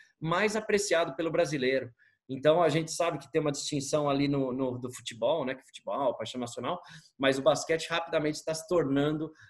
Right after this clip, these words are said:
a nova paixão, é, do, do brasileiro. E é, e é aí que a gente começa a investir. A partir do momento que você começa a investir, tá tendo retorno,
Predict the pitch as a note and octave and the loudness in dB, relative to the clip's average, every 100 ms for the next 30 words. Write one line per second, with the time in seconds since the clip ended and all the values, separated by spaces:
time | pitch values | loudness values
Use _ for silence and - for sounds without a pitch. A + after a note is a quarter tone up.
0 | - C#3 C3+ C3+ C#3 C3 B2+ C3 C3 C3 | -2 2 4 4 2 0 -2 -2 -6 -6
1 | B2+ C#3 B2+ A#2+ A#2 B2+ B2+ B2+ C3 D3 | -10 -4 0 0 0 -2 -4 0 0 0
2 | C3 A2 B2+ D3+ D3 E3 D3 C#3+ C#3+ D#3+ | -2 0 0 -2 -2 2 2 2 -2 -4
3 | D#3+ - D#3 C#3 C#3+ D3+ E3+ - A#2 - | -4 -6 -4 -2 -2 -4 -4 -4 -6 -6
4 | - - - - C3+ D3 E3 D#3 D3 D3 | -10 -20 -2 2 2 2 2 2 2 0
5 | D3 C#3+ C#3 C#3 C#3+ C#3+ C#3 C#3 B2+ B2 | 0 0 0 -2 0 0 2 2 2 0
6 | - D#3 F#3 C3+ | 0 0 0 -2